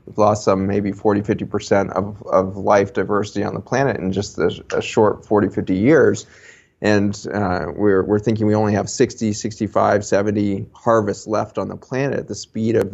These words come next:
of the degradation of aer-, uh, arable lands. That decimation of the sixth extinction has an interesting influence, uh, that we've been studying very specifically in my laboratory over the last eight years, is,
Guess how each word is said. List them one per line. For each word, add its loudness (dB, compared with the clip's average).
of -2
the -2
degradation 0
of -2
aer-, 2
uh, -6
arable 4
lands. 0
That 0
decimation -2
of -2
the -6
sixth -4
extinction -4
has 2
an 0
interesting -2
influence, 0
uh, -2
that 2
we've 0
been 0
studying 2
very 4
specifically -2
in -2
my -4
laboratory 2
over 0
the -4
last -4
eight -2
years, -2
is, -6